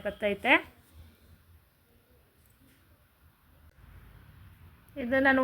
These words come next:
ಒಂದು ಸಲಿಗೆನೇ ಇಷ್ಟು ಬಂತು. ಅದು ಅಂಥದ್ರಲ್ಲಿ ಒಂದು ಸಲನೇ ಇಷ್ಟು ಅಂದರೆ ಇನ್ನು ಮೂರು ಸಲ ಬಂತು. ಮೂರು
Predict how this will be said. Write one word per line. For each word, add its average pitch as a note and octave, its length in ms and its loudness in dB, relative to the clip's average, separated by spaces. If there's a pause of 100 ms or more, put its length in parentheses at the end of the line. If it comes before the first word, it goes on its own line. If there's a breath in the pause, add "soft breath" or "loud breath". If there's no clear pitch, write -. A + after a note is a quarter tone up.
ಒಂದು B3+ 220 4
ಸಲಿಗೆನೇ D4 540 2 (140)
ಇಷ್ಟು - 220 -12
ಬಂತು. A3 300 -6 (340)
ಅದು A#3 180 -2 (240)
ಅಂಥದ್ರಲ್ಲಿ B3 580 -2 (160)
ಒಂದು A3+ 240 -2
ಸಲನೇ B3 400 -2
ಇಷ್ಟು - 240 -10
ಅಂದರೆ B3 200 -6 (100)
ಇನ್ನು A#3+ 220 -2 (200)
ಮೂರು C4+ 180 -2 (100)
ಸಲ A#3 140 0 (140)
ಬಂತು. G#3 300 -8 (120)
ಮೂರು A#3 180 -6